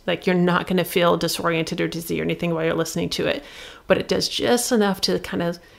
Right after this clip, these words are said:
get your brain into a little bit of a swaying, rocking, cradling motion, and then you can quietly go to sleep. So, I, you know, whatever, your mileage will vary.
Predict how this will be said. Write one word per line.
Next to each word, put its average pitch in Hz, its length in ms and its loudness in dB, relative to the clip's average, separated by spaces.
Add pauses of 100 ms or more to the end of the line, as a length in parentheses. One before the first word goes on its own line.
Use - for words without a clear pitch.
(100)
get 202 180 6
your 190 100 4
brain 175 440 4
into 165 420 2
a 165 160 4
little 170 260 4
bit 170 140 2
of 165 140 0
a 170 60 4
swaying, 165 720 2
rocking, 165 520 0
cradling 160 560 0
motion, 160 480 0 (340)
and 160 180 0
then 156 120 2
you 156 220 -2 (880)
can - 200 -8
quietly - 380 -6
go - 120 -8
to - 60 -8
sleep. - 300 -6
So, - 160 0 (560)
I, 247 160 6
you 226 140 8
know, 180 120 6
whatever, 160 300 2
your 170 140 -2
mileage 170 260 -2
will - 80 -10
vary. - 300 -6